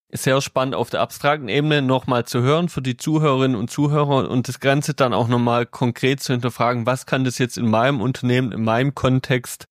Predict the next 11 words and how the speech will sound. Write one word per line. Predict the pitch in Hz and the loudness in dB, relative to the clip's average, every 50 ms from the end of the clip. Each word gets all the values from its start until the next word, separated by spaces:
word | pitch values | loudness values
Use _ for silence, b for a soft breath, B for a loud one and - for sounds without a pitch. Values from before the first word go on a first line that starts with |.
| _ _ - | _ _ -8
bedeuten, | 120 98 117 117 123 131 127 127 120 | 0 2 4 4 4 2 2 2 2
welche | 123 127 131 127 | 2 2 2 0
Sprache | 117 - - - 110 113 120 131 135 123 | -4 -6 -4 -2 0 0 2 2 0 -2
spricht | - - - 139 131 - - | -2 -2 -4 -4 -4 -2 -6
das | 127 - - | -6 -4 0
Management, | 123 120 117 117 117 113 - - 120 113 110 107 | 0 2 4 2 2 0 -2 -2 0 0 0 2
welches | 123 120 117 117 127 - - | 0 0 0 -2 -4 -8 -8
Problem | _ - 131 120 110 117 117 123 139 143 135 123 | _ -2 -2 -2 2 2 2 2 4 2 2 2
haben | 127 123 131 131 127 | 2 0 2 0 0
die | 123 123 123 | -2 -2 -2
Kunden, | - - 123 123 123 107 76 92 123 | 0 0 0 2 2 -2 -4 -4 -6